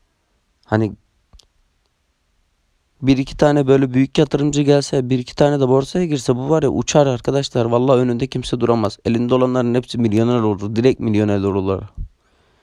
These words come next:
Hani milyonluk yapabilecek coinlerden bir tanesi Eternal. Ama sabredenler tabii ki orayı görebilecek.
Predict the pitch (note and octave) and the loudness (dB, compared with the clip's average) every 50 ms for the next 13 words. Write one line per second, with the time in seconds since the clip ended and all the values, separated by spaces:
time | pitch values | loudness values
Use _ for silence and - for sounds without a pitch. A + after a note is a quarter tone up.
0 | _ _ _ _ _ _ _ _ _ _ _ _ _ _ _ _ _ _ _ _ | _ _ _ _ _ _ _ _ _ _ _ _ _ _ _ _ _ _ _ _
1 | _ _ _ _ _ _ _ _ _ _ _ _ _ _ _ _ _ _ _ _ | _ _ _ _ _ _ _ _ _ _ _ _ _ _ _ _ _ _ _ _
2 | _ _ _ _ _ _ - - - A#2 A#2+ A#2 A#2 A#2+ A#2+ A#2 A#2+ C3+ C3+ C#3 | _ _ _ _ _ _ -2 0 2 4 4 4 4 2 2 4 4 4 4 2
3 | D3 D3+ D3 - D3 C3+ C3+ B2+ C3 C3 B2+ B2+ C#3 C3 - - C3+ B2 B2 B2+ | 0 -2 -2 -2 -2 0 0 0 0 0 0 0 -2 0 2 2 2 2 2 2
4 | B2 B2 B2 C3 B2 A#2+ B2 B2 - B2+ A#2+ A#2+ A#2+ A#2 - B2 A#2+ A2 - A2+ | 0 0 0 -2 -2 -2 -4 -4 -2 -2 0 0 -2 -2 -2 -2 -2 0 0 0
5 | A2+ A2 G#2+ G#2+ G#2+ - _ - - _ _ _ _ _ _ _ - B2+ C#3+ D#3+ | 0 0 0 -4 -6 -8 _ -20 -20 _ _ _ _ _ _ _ -2 -2 0 0
6 | - - B2 B2 A#2 A2+ A#2 A2+ A2 A#2 A#2 A#2 A#2+ A#2+ A2+ - - - - _ | 0 0 2 2 2 2 2 2 2 2 0 2 0 0 0 -2 -4 -14 -20 _
7 | _ _ _ _ _ _ _ _ _ - - A#2 G#2 G2+ G2+ - - F#2+ F#2+ F#2 | _ _ _ _ _ _ _ _ _ -4 0 0 0 0 -2 -4 -4 -6 -6 -6
8 | - _ _ _ _ _ _ _ _ _ _ _ _ _ _ _ _ _ _ _ | -8 _ _ _ _ _ _ _ _ _ _ _ _ _ _ _ _ _ _ _
9 | - F#2+ G#2+ G#2 G#2 G2+ G2 F#2+ G2 F#2+ F#2+ F#2+ F#2 F#2+ F2+ F#2 F#2+ F#2+ - - | -2 0 2 4 4 2 2 0 0 0 0 0 0 -2 -2 -4 -4 -4 -6 -8
10 | - | -14